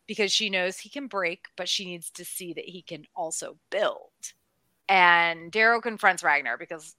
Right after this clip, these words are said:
well, it was Ragnar setting Kavix free that led to Mustang finding them. But as we mentioned in the summary,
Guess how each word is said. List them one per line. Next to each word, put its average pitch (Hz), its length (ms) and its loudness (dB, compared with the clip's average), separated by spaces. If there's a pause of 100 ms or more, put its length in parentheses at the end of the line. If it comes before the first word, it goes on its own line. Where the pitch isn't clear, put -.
(140)
well, - 280 -10 (120)
it 190 100 -10
was 175 200 -6
Ragnar 165 680 2 (120)
setting 156 340 -2
Kavix 151 460 0
free 262 300 -2
that 214 200 -2
led 156 280 -2
to 170 100 -12
Mustang 156 460 -8
finding 254 340 8
them. 165 540 0 (420)
But 165 320 2 (240)
as 254 200 4
we 277 80 -4
mentioned 196 320 -4
in 156 80 -16
the 160 80 -14
summary, 147 560 -8